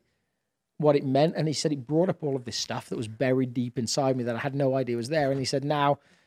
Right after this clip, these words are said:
and he said he actually tried to get it pulled from the album 'cause he, he just said it was just too raw. It, it was too much.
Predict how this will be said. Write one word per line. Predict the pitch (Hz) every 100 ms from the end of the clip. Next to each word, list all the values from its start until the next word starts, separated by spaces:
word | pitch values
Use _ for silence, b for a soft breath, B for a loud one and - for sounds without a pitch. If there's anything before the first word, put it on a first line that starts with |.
| _
and | - 185
he | 180
said | - 226
he | 175
actually | 196 - 156
tried | - 180 165
to | 165
get | 147
it | -
pulled | - 160 151 135
from | 143
the | 127
album | 120 135 151 139 _ _ _ _ _ _
'cause | - 160
he, | 185
he | 160
just | 208 -
said | 208
it | 180
was | 170
just | - -
too | 220
raw. | 143 135 185 226
It, | 190 214
it | 196 202
was | 170
too | - - 175
much. | 147 214 - -